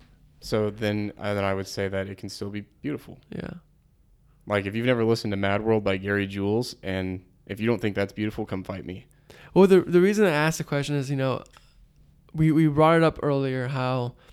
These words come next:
Speaker 2: it's sad that sometimes people want the quote-unquote pick, white picket fence
Speaker 1: Mm-hmm.
Speaker 2: future for the sake of pursuing it.
Speaker 1: Right.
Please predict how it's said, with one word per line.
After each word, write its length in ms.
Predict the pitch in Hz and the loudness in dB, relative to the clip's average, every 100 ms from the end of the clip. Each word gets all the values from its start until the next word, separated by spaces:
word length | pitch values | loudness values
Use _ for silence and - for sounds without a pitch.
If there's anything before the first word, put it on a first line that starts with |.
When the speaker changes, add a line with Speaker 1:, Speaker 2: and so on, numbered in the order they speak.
| _ - | _ -8
Speaker 2:
it's 180 | 139 | -6
sad 320 | - 151 151 156 | 0 2 2 0
that 80 | 139 | -2
sometimes 500 | 147 147 143 139 135 | -2 0 0 -2 -4
people 420 | - 147 139 135 | -6 -4 -2 -2
want 360 | 131 127 135 - | 0 0 -2 -6
the 440 | 131 127 120 135 _ _ _ _ _ | -8 -6 -6 -8 _ _ _ _ _
quote-unquote 880 | - 151 156 151 147 143 139 135 - _ _ _ _ _ _ _ _ - | -2 2 4 2 -2 0 0 0 -2 _ _ _ _ _ _ _ _ -2
pick, 220 | 151 139 | -2 0
white 280 | 131 143 143 | 0 0 2
picket 240 | 156 143 | 0 -2
fence 480 | 139 135 131 131 - - | -4 -4 -2 -4 -10 -4
Speaker 1:
Mm-hmm. 120 | 120 | 0
Speaker 2:
future 400 | 104 98 123 131 - _ - _ _ _ | 0 -2 -8 -10 -16 _ -20 _ _ _
for 140 | - 143 | -4 -2
the 100 | 135 | 0
sake 260 | 147 143 | -2 -2
of 100 | 139 | -4
pursuing 400 | - 123 135 120 | -10 -8 -6 -6
it. 160 | 92 - | -10 -12
Speaker 1:
Right. 280 | - 107 117 | 0 0 0